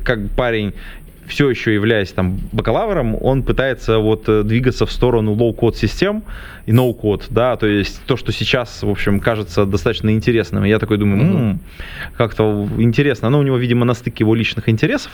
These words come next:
Speaker 1: это всё случилось. Но мне вот сама история очень понравилась. Я прям возбудился немножко. А вот,
Speaker 2: Мгм.
Speaker 1: э, с твоей стороны какой-нибудь примерчик давай.
Speaker 2: Я вот такой расскажу, ш-,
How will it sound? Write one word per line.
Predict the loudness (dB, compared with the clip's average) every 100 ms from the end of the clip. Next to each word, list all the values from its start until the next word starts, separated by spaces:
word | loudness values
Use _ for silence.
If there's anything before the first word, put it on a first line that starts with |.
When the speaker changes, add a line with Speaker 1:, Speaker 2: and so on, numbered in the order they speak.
| -16
Speaker 1:
это | -4
всё | -4
случилось. | 0 -4 -2 -4 -6 -10 -20 -20 -20 -2
Но | 0 2
мне | 0 0
вот | 0
сама | 0 0
история | 0 2 2 2
очень | 0
понравилась. | 0 2 2 0 -6 -10 -20 -20 -14 -2
Я | 0 2 0
прям | 0 0 2 2
возбудился | 2 2 2 0 0
немножко. | 0 0 -2 -8 -12 -14 -12 -10 -10 -12 -4
А | 0
вот, | 0
Speaker 2:
Мгм. | 2
Speaker 1:
э, | 0 2
с |
твоей | 0 0
стороны | 0 0 2 2
какой-нибудь | 2 2 0 -2
примерчик | 0 0 0 -2 -2
давай. | 2 2 0 -6 -20 -20 -20 -20 -20 -20 -20 -10 4
Speaker 2:
Я | 6 6
вот | 2
такой | 0 4 2
расскажу, | 2 0 2 -2
ш-, | -4